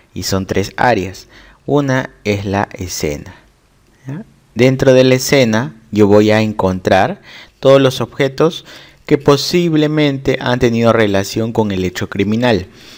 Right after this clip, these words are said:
A eso, ¿cómo le voy a denominar? Los hallazgos, ¿ya? O también llamado los indicios. Segundo, luego que yo he recolectado todo,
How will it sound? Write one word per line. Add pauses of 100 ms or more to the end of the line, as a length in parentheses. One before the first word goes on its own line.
(180)
A
eso,
¿cómo
le
voy
a (220)
denominar? (400)
Los
hallazgos, (200)
¿ya?
O
también
llamado
los
indicios. (680)
Segundo,
luego
que
yo
he
recolectado
todo,